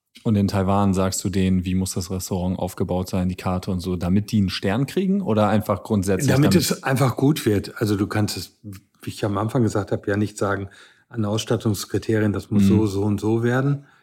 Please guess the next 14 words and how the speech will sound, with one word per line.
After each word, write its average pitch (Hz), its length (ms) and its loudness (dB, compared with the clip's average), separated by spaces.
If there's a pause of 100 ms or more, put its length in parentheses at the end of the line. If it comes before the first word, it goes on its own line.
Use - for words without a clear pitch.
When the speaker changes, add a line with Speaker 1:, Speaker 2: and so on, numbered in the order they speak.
(400)
Speaker 2:
Ähm, 107 600 0 (640)
und 110 420 0
ich - 380 -8 (260)
red 135 340 0
auch, 117 320 -2 (320)
also 110 200 -2
in 107 180 2
Taiwan 117 380 0
hab 110 140 -4
ich - 200 -14 (340)
einen 107 140 -12
echt - 160 -14
tollen 110 280 2
Küchenchef, 131 600 -2